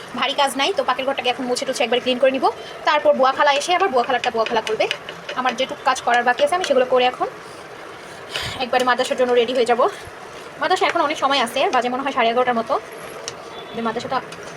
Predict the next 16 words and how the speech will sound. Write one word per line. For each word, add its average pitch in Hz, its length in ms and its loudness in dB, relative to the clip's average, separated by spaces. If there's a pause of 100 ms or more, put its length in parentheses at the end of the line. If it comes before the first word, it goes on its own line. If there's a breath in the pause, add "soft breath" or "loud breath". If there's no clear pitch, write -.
(260)
দুইটায় 247 320 2 (640)
ভাত 226 200 0
নিয়ে 240 160 -2
যেতে 240 180 -2
হয়। 233 140 2 (2750)
তো - 80 -8
এটা 240 140 -6
আস্তে 233 140 -10
আস্তে 247 160 -10
হোক, 220 140 -2 (960)
ঢেকে 247 220 -2
দেই 269 120 2 (160)
তাহলে 233 180 0 (120)
ভালো 226 220 0
হয়, 220 120 2 (140)
মজে 214 180 2